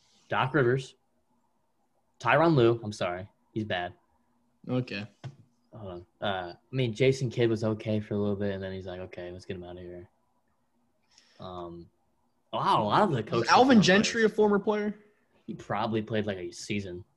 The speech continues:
Speaker 2: Well, there's him. He sucks.
Speaker 1: He's not very good.
Speaker 2: Fired.
Speaker 1: He's the Cavs coach, John Beilein. Well, he got fired. But there's no
Speaker 2: Yeah.
Speaker 1: way he used to play. That geezer.
Speaker 2: <laughs>
Speaker 1: He called his
Speaker 2: I just
Speaker 1: players
Speaker 2: can't, I just can't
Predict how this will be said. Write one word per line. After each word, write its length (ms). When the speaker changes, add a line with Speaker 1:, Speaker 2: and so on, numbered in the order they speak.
Speaker 2:
Well, 160
there's 260
him. 180
He 100
sucks. 500
Speaker 1:
He's 180
not 120
very 180
good. 260
Speaker 2:
Fired. 300
Speaker 1:
He's 60
the 60
Cavs 320
coach, 440
John 320
Beilein. 540
Well, 100
he 80
got 120
fired. 400
But 80
there's 160
no 100
Speaker 2:
Yeah. 60
Speaker 1:
way 60
he 80
used 140
to 60
play. 340
That 200
geezer. 440
Speaker 2:
<laughs> 500
Speaker 1:
He 60
called 380
his 80
Speaker 2:
I 20
just 80
Speaker 1:
players 220
Speaker 2:
can't, 120
I 120
just 60
can't 40